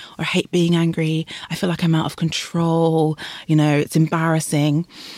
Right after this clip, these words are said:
And what I try to convey is actually anger is one of your,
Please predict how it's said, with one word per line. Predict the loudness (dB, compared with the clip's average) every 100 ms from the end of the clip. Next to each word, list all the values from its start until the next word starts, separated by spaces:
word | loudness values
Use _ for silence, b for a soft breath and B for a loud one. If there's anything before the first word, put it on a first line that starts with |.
| B B B -2
And | 2 4 4 2 -2
what | 0 2
I | 0
try | 0 -4
to | -2
convey | -2 0 0 0 -2
is | -2
actually | -6 -6
anger | -2 0 2
is | 0 0
one | 2 2
of |
your, | 2 2 2